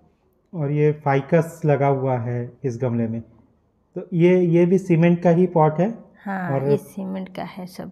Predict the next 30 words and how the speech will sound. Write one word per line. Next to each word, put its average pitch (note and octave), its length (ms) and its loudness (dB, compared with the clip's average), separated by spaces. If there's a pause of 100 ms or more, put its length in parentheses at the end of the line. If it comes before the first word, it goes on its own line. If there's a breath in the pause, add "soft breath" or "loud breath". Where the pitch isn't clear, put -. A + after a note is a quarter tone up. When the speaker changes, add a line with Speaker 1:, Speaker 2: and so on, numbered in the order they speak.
Speaker 1:
नीचे E3 320 4
से F#3+ 180 2
हाइट F3 440 4
जो F3+ 200 4
है F3 120 6
इसकी F3 260 0
कम C#3 360 0
है G#2+ 220 -8 (320)
Speaker 2:
हाँ, G3+ 220 -4
Speaker 1:
पॉट B3 80 0
Speaker 2:
इसमें C4+ 200 0
Speaker 1:
की। C4+ 80 -6
Speaker 2:
थोड़ा B3 180 4
कम F3+ 360 0
है। E3+ 280 -6 (640)
ये A#3 160 -2
पहले A3+ 360 -2
बनाया G#3 360 2
था G3+ 200 -4
ना, A#3 240 -4 (240)
तो G#3+ 60 -8
अब A3 320 -6 (320 soft breath)
पहले G#3+ 220 -4
शुरू A3+ 260 -2
शुरू A#3+ 240 -2
में A#3+ 160 0
जब A#3 180 0
बनाया G#3 600 0 (720 soft breath)
तो G#3 180 -6
उस-, G#3+ 200 -10